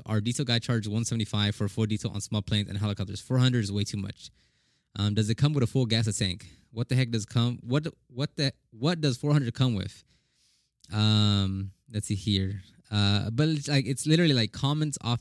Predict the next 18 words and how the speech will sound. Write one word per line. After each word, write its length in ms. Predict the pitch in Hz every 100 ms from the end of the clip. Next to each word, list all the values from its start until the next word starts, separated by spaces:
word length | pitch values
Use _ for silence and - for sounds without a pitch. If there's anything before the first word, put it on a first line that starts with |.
| 120
like, 180 | 120
there's 140 | 113 117
hundreds 320 | 123 160 131
of 100 | 107
comments 500 | - 107 95 101 - _ _ _ _ _ _ -
that 440 | 110 113 117 123 -
are 840 | 110 113 113 110 110 107 104 101 98 _ _ -
in 160 | 127
this 120 | 131
kind 200 | - 135
of, 180 | 123 101 -
um, 420 | 107 101 98 98
manner 460 | 104 110 120 113 101
of, 180 | 110 101
like, 260 | 107 98
"Dude, 140 | 101 113
you're 100 | 107
tripping. 380 | - 117 -